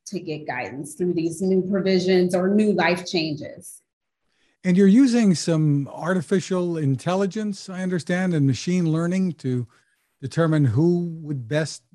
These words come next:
Speaker 2: be able to offer me help. Tell, tell me a little about
Speaker 1: Yes.
Speaker 2: that.
Speaker 1: Um, so TurboTax, we've always used, we've been using A I and machine learning, um, in our products, but now we've matched that with our TurboTax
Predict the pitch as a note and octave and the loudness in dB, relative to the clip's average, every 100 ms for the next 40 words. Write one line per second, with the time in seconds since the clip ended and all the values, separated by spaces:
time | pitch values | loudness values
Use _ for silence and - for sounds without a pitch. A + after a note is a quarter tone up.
0 | _ C3+ D#3 D#3+ D#3 D3+ D3 E3 E3 D#3+ | _ -4 -2 0 0 -2 -4 -2 -2 -2
1 | E3+ - A#3 A3 - C4 B3 G3+ G3 F#3+ | -6 -8 -6 -6 -4 -2 0 0 0 0
2 | F3+ E3+ E3 C3 - _ _ _ _ _ | -2 -2 -4 -6 -10 _ _ _ _ _
3 | A3 G3+ G3+ G3+ - - - - G#3+ G3 | 0 2 0 -4 -10 -16 -8 2 6 6
4 | F#3+ F#3 F#3 - D#4 F4 C#4 A#3 G#3 G#3 | 4 0 -6 -6 -4 -2 -2 -2 -2 -4
5 | F#3 F3 F#3+ G3+ G#3 E3+ E3 F#3 F#3+ F#3+ | -2 0 0 0 -2 -4 -8 -6 -4 -6
6 | F3+ - - _ _ _ G3 G#3+ G#3 G#3 | -8 -12 -20 _ _ _ -6 -2 0 2
7 | G#3 F#3 A3 G3+ - - F3+ F3+ E3+ E3+ | 2 0 -2 -4 -8 -10 -6 -4 -2 -2
8 | F3+ F3+ F#3 F#3 G3+ G3+ F#3+ F#3 F#3 G#3 | -2 -2 -4 -6 -6 -4 -2 0 0 -2
9 | A3+ B3+ C4+ - F#3 F#3 F3+ F#3 G3+ - | -4 -6 -8 -8 -6 -4 -4 -4 -8 -14
10 | _ _ - G#3 G#3 G#3 G#3 A3+ G#3+ A3 | _ _ -6 -2 0 0 -2 0 0 2
11 | A#3+ - G3 F#3 F3+ F#3+ G3+ G3+ G#3 E3 | -2 -4 -4 -2 -2 -2 -2 -2 -6 -8
12 | E3+ F3 E3 F#3 - G#3 G3 F3+ - F3+ | -6 -4 -4 -6 -10 -4 -2 -2 -4 -4
13 | F3+ F3+ E3+ F3 - F3+ F3+ F3 - D3 | -2 0 0 -2 -6 -6 -4 -6 -4 -4